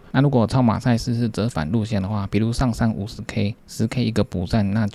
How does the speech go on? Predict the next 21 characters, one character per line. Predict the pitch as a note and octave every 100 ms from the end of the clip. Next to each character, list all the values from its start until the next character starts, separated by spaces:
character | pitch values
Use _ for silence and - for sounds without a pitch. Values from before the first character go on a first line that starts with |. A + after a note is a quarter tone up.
| -
大 | -
概 | A2
就 | G#2+ G#2
五 | F2
个 | F2+ G2
补 | - F2+
站。 | G#2 G2
下 | G2 C3+
山 | A#2 A#2
的 | G2+
话 | A#2+ G#2+
就 | A#2
可 | A2
以 | G#2
利 | A2+
用 | A2+ G2+
同 | G2+ G2
样 | G#2
的 |
补 | - F2 -
站。 | E2+